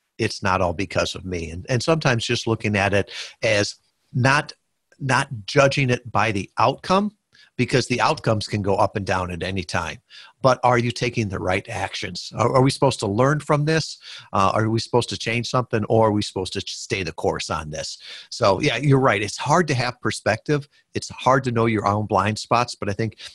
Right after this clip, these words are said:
if you intentionally try looking at it that way, and then find people that you can reach out to also, um,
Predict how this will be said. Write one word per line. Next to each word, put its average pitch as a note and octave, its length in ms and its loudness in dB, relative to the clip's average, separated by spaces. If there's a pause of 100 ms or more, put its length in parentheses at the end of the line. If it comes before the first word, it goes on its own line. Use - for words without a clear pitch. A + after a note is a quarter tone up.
(160)
if A2+ 100 -2
you G#2+ 120 0
intentionally B2+ 520 -2
try A#2 240 4
looking A#2+ 400 0
at C#3 80 4
it C3+ 160 0
that C3 180 -2
way, C#3+ 280 0 (320)
and G#2 120 -2
then G2 140 0
find G#2+ 320 2
people A#2 280 0
that G2 180 0
you - 40 -10
can F2+ 160 -6
reach F#2+ 280 -2
out G2+ 220 2
to E2 200 -4
also, F2 540 0 (260)
um, F2 480 0